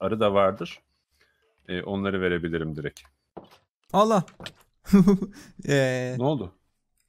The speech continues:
Speaker 2: neydi? Murat abinin
Speaker 1: Heh.
Speaker 2: dükkanında mob varmış, onu fark ettim de abi. Vurdu beni.
Speaker 1: Omz-,
Speaker 2: <laughs>
Speaker 1: omzundan oklanmışsın.
Speaker 2: <laughs> Evet, o.
Speaker 1: Gel bakalım.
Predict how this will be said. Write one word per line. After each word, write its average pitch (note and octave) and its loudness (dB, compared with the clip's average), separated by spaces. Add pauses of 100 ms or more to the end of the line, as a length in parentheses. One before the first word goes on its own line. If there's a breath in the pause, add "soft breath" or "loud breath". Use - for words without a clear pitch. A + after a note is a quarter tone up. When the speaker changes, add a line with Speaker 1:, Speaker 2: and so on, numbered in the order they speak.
(160)
Speaker 2:
neydi? D#3 -2
Murat F#3 2
abinin F3+ 4
Speaker 1:
Heh. E3+ 0
Speaker 2:
dükkanında E3 -2 (160)
mob D3+ 0
varmış, C3 -2
onu B2+ -2
fark B2 -4
ettim A#2+ -6
de A2 -4
abi. G#2 -8 (1160 soft breath)
Vurdu A2+ -2
beni. G#2+ -2
Speaker 1:
Omz-, G#2+ 0 (280)
Speaker 2:
<laughs> - -20
Speaker 1:
omzundan G#2+ 0 (120)
oklanmışsın. G2+ 0
Speaker 2:
<laughs> - -6 (2750 loud breath)
Evet, G#2+ -2
o. G2+ -2
Speaker 1:
Gel E3 0
bakalım. C#2+ -12